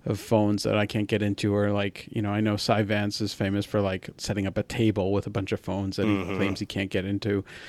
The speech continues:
Speaker 1: Uh, like, <laughs> that's the wrong metric, right? I mean, the real metric should be, like,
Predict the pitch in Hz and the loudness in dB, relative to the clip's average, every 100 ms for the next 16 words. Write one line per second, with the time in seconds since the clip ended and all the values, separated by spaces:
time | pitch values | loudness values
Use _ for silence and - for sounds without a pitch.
0 | - - - - 151 - 143 135 127 - | -18 -18 -6 2 2 2 6 8 8 4
1 | - - - 185 262 - 330 160 160 160 | -6 -14 0 4 4 6 10 10 12 10
2 | 240 - 95 - 117 147 156 156 151 147 | 8 6 2 6 8 10 10 10 8 8
3 | 156 220 135 117 117 117 123 117 110 110 | 6 6 6 4 0 0 4 6 6 6
4 | 113 101 95 | 6 4 2